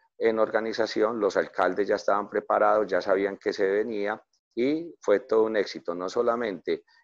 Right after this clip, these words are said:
en evitar aglomeraciones, sino en reactivación económica. Eh, tanto así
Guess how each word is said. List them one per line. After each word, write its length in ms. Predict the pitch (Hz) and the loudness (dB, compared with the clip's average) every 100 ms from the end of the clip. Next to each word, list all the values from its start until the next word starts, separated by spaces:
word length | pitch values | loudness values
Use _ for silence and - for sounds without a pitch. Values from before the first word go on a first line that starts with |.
| _ | _
en 480 | 95 95 92 90 - | -2 0 0 -6 -6
evitar 400 | - 101 90 101 | 2 2 4 2
aglomeraciones, 880 | 113 123 120 123 120 120 110 110 107 | 2 2 0 0 0 0 -2 -2 -6
sino 440 | - 92 85 85 | -6 -6 -4 -4
en 140 | 87 95 | -6 -6
reactivación 760 | 92 87 80 - 80 78 80 | -2 0 -2 -6 -6 -4 -6
económica. 560 | 80 85 78 73 69 - - _ _ _ | -8 -10 -10 -10 -16 -20 -20 _ _ _
Eh, 300 | - 82 - - - | -4 -2 -2 -6 -2
tanto 300 | 104 98 135 | -2 0 0
así 340 | 123 123 143 | 0 -2 -4